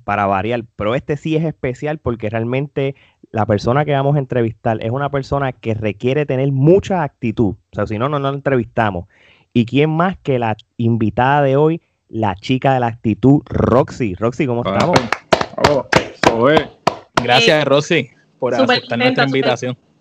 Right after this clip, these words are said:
Speaker 4: su-, yo estoy súper contenta de estar aquí, de verdad que sí, me, me, me alegra estar de nuevo aquí.
Speaker 1: Qué bueno, qué bueno. Y, y no es
Speaker 2: Gracias
Speaker 1: porque
Speaker 2: a
Speaker 1: tú
Speaker 2: ti.
Speaker 1: estás aquí, pero Omar, Geraldo y yo hemos entrevistado, gracias a Dios, desde,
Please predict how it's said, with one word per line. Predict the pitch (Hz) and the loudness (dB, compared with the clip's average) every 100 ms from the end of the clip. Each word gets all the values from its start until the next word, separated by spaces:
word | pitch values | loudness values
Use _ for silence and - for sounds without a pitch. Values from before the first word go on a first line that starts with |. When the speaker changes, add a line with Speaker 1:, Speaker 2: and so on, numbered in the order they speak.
| _ _ _ | _ _ _
Speaker 4:
su-, | 233 240 | 0 2
yo | 220 | 2
estoy | 240 294 | 2 2
súper | 294 254 | 0 0
contenta | 247 247 226 240 | 0 -2 -2 -2
de | 233 | -2
estar | 233 | -2
aquí, | 220 214 180 | -4 -6 -12
de | 165 | -12
verdad | 160 170 | -12 -12
que | 196 | -12
sí, | 196 196 202 185 165 170 | -12 -8 -6 -8 -10 -16
me, | 170 170 - - - - | -16 -16 -18 -20 -20 -18
me, | 196 185 - | -10 -10 -4
me | 208 | -2
alegra | 202 220 226 | 0 0 -2
estar | 226 208 | -2 -2
de | 202 | -2
nuevo | 190 175 | -2 -6
aquí. | - - _ _ _ _ _ | -10 -16 _ _ _ _ _
Speaker 1:
Qué | 107 | -8
bueno, | 101 104 101 98 | -6 -4 -6 -8
qué | 101 | -6
bueno. | 104 104 - | -6 -6 -6
Y, | 117 117 | -6 -4
y | 117 | -2
no | 127 | -2
es | |
Speaker 2:
Gracias | - | 0
Speaker 1:
porque | 107 104 | 0 0
Speaker 2:
a | |
Speaker 1:
tú | 160 | -2
Speaker 2:
ti. | |
Speaker 1:
estás | 95 156 | -4 -2
aquí, | 156 143 165 | -2 -4 -10
pero | 156 117 110 107 104 101 | -8 -4 -2 -2 -2 -2
Omar, | - 104 104 104 110 120 135 147 - | -2 -2 -2 -2 -4 -4 -4 -6 -8
Geraldo | - 139 135 139 135 | -4 -2 -2 -2 -4
y | 131 | -2
yo | 139 147 | 0 0
hemos | 113 120 | -2 -2
entrevistado, | 135 131 131 131 - 131 135 | -2 -2 -4 -2 -2 0 2
gracias | 110 113 127 | 0 -2 -2
a | 127 | -2
Dios, | 120 127 131 | 0 0 -2
desde, | 117 104 101 95 95 | -4 -4 -4 -4 -4